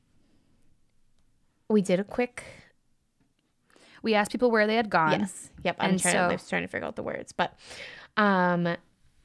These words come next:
Speaker 1: so we do have, um, a listener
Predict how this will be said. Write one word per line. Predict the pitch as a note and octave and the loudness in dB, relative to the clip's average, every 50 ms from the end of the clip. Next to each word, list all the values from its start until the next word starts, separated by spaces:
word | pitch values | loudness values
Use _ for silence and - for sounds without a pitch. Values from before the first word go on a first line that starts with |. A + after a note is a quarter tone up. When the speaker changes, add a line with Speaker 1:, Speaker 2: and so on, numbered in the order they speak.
| - | -14
Speaker 1:
so | - - - | 0 4 8
we | G#3 G3+ G3+ | 8 8 8
do | G3 - F#3+ G#3 | 8 8 6 6
have, | A3+ G#3 G3+ F3 E3+ E3+ E3+ E3+ - - _ | 6 6 4 4 6 6 4 4 2 -6 _
um, | - G3 F3 E3 D#3+ D#3+ D#3+ E3 E3 - _ - | -2 0 0 2 0 0 0 0 -2 -4 _ 0
a | F3 F3+ | 2 2
listener | F3 E3+ E3 E3 - - - F3+ E3 E3 D#3+ D#3+ E3 F#3 B3+ | 2 2 0 -2 -4 -4 -6 -4 -4 -2 -2 0 0 -2 -4